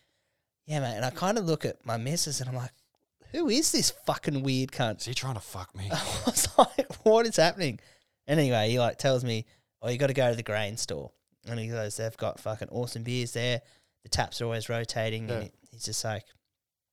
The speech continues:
Speaker 1: "Yeah, just rattle off, like, five different, di-, different things to do in Newcastle." He's like, "Anyway, mate, nice to meet you. I'll catch you later," and just, like, walked away. And I was <laughs> like, "What the fuck?"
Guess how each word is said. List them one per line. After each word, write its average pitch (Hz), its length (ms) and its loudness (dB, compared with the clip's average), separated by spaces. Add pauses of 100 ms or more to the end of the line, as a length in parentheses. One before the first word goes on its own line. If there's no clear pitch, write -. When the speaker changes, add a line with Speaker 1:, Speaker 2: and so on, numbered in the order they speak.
(640)
Speaker 1:
"Yeah, 240 100 6
just 208 160 -2
rattle 196 240 10
off, 185 140 2
like, 170 140 2
five 170 280 6
different, 156 340 -4
di-, 156 200 -8
different 147 280 -6
things 151 260 -2
to 151 80 -2
do 147 60 0
in 135 100 -2
Newcastle." 147 440 0
He's 156 80 -2
like, 147 140 2 (360)
"Anyway, 208 260 6
mate, 220 240 6
nice 226 200 4
to 196 60 -6
meet 233 220 2
you. 233 60 4
I'll 175 100 4
catch - 220 -2
you 180 60 4
later," 208 180 6
and 190 60 -2
just, 160 140 -2
like, 139 140 0
walked 151 240 0
away. 147 300 2 (680)
And 170 120 -4
I 170 40 -2
was - 280 -2
<laughs> - 0 -
like, - 300 0
"What 196 240 4
the 190 80 -4
fuck?" 180 280 4